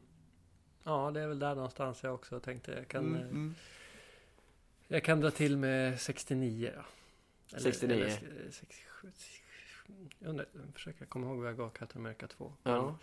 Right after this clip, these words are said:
Speaker 1: Ehm, ja, men sextionio säger
Speaker 2: Mm.
Speaker 1: vi då.
Speaker 2: Ja, men du stannar.
Speaker 1: Eller, jo.
Speaker 2: Vill du över sjuttio?
Speaker 1: Jag vill över sjuttio.
Speaker 2: Hade du kul?
Speaker 1: Hade jag kul?
Speaker 2: Man har ju inte ett-, sen vill jag också säga att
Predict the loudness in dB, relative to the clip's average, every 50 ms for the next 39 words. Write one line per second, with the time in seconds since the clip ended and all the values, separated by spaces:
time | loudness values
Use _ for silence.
0 | -4 -4 -2 -2 4 8 10 10 12 12 10 10 8 6 2 2 0 0 -2 -4
1 | -6 -12 _ _ _ _ _ _ _ _ _ _ -20 -20 -20 -20 -20 _ _ _
2 | _ _ _ -10 0 2 2 2 4 0 0 -2 -6 -6 -8 -10 -10 -10 -10 -10
3 | -12 -16 -18 _ -2 0 2 2 2 0 -4 -10 -16 -20 _ _ -2 2 4 4
4 | 4 4 2 2 2 2 2 0 -2 -6 -6 -4 -4 -4 -4 -6 -8 -12 -12 _
5 | 4 10 10 10 10 10 6 4 2 2 -4 -10 -12 -14 _ _ -10 -6 -6 -4
6 | -4 -6 -6 -10 -14 -16 -16 -18 _ -20 -20 -16 0 2 4 4 4 2 0 -2
7 | -4 -4 -6 -14 _ _ _ _ _ -20 -18 -14 -14 -12 -12 -12 2 4 6 8
8 | 8 8 6 6 4 2 0 0 -10 -20 -20 -20 -20 -18 0 6 6 8 10 12
9 | 12 12 10 8 6 4 6 6 6 6 2